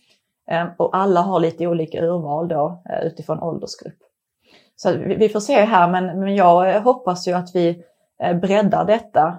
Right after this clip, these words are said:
eh, i Skåne. Eh, och så som Jönköping har det upplagt så blir det ju faktiskt som en vaccination för hälsa, ehm, som följer individen, eh, genom livet var tionde år. Eh, och där man kan se det som att när, n-, när man är liten,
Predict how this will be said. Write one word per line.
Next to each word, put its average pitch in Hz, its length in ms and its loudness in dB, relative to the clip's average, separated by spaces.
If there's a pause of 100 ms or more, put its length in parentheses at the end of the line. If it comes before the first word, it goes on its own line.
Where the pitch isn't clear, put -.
(120)
eh, 175 220 -2
i 156 60 -4
Skåne. 170 760 -4
Eh, - 260 -12
och - 140 -10
så 190 120 -2
som 185 160 -6
Jönköping 180 640 -2
har 180 80 -6
det 262 120 -2
upplagt 180 360 -8
så 202 80 -6
blir 202 240 0
det 196 80 -2
ju 196 60 -2
faktiskt 196 320 -6
som 180 140 0
en 180 180 -6 (400)
vaccination 196 720 0
för 190 80 -8
hälsa, 196 640 -2 (320)
ehm, 175 240 -6
som 196 200 -6
följer 180 340 2
individen, 180 800 -2
eh, 180 120 -6
genom 175 360 0
livet 175 420 -4
var 180 100 -6
tionde 175 540 -4
år. 180 220 0 (600)
Eh, - 140 -6
och - 120 -2
där 185 100 4
man 185 140 -2
kan 196 120 -4
se 196 180 2
det 175 80 0
som 175 180 -4
att 175 160 -4
när, 170 160 -4 (720)
n-, 185 240 -6
när 190 100 4
man 185 160 2
är 190 80 2
liten, 202 640 2